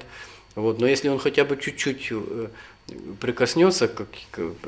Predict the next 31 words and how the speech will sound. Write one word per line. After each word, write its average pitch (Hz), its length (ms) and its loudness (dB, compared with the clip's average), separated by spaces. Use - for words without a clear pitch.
даже 113 200 4
простым 117 500 0
каким-то 101 480 -4
там 101 200 -2
классической - 640 -2
литературе 117 680 2
или 120 120 4
даже 127 200 6
простым 131 500 2
рассказам, 139 840 6
которые, 127 560 6
э, 104 240 -6
приводятся, 123 880 4
э, - 40 -16
п-, 127 120 -2
детям 117 440 6
в 113 80 -2
пример. 101 480 2
Вот 131 200 0
р-, 131 140 0
есть 131 340 0
даже 117 360 4
житейские 117 720 2
такие 104 300 -2
рассказы, 104 440 2
что 110 200 -2
было 113 280 2
два 113 220 6
человека, 127 540 2
и - 20 2
один 120 380 0